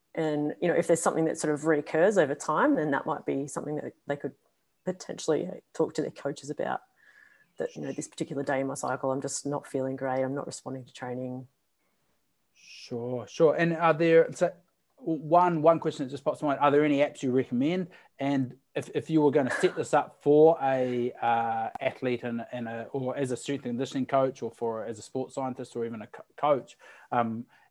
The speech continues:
Speaker 2: how would you, uh, look at it? Would it be, like, going over it,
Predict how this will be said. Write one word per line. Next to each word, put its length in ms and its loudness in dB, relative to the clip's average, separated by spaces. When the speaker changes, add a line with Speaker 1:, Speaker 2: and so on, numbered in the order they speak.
Speaker 2:
how 260 4
would 180 0
you, 400 0
uh, 320 -2
look 220 4
at 60 2
it? 60 -4
Would 140 -4
it 60 -8
be, 140 -6
like, 360 -8
going 300 4
over 300 2
it, 200 -2